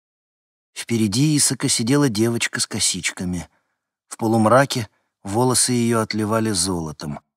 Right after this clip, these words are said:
С боков она была стиснута беспокойными большими телами. Она сидела тихо, прижимая к сердцу куклу, а вокруг нарастала буря.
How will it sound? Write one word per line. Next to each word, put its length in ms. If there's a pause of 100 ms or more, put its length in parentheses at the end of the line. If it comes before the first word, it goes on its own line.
(560)
С 140
боков 400
она 140
была 200
стиснута 580
беспокойными 840
большими 640
телами. 760 (720)
Она 200
сидела 340
тихо, 420
прижимая 600
к 60
сердцу 440
куклу, 640 (460)
а 100
вокруг 600
нарастала 720
буря. 540